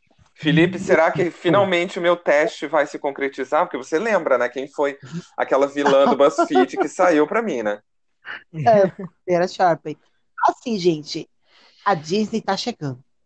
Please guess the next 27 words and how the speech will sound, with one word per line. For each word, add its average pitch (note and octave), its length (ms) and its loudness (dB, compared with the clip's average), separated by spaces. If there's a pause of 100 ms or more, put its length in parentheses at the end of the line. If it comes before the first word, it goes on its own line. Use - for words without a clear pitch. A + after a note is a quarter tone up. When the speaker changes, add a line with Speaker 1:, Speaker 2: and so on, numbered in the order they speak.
(320)
Speaker 2:
Ela G3 160 4
tá G3 140 -2
chegando F3+ 280 0
devagarzinho. D3+ 720 -2 (320)
Ela G3 160 4
começou F#3+ 360 2
com F3 120 -4
Stars, G3+ 920 2
né? G3 340 -2 (680)
A, D3+ 480 0
a D#3 80 -2
Star, F3 420 2
Forças E3+ 300 -6
do D#3 100 -6
Mal, D#3 460 0 (640)
que F#3+ 240 -8
teve E3+ 220 2
uma D#3 140 -4 (180)
cena. A3 640 2
A F3+ 100 -2
gente E3+ 260 -8
teve F3 300 -2
ali D#3+ 540 -2
os E3 160 -8
personagens E3 600 0
de E3 560 -2
Gravity E3 440 0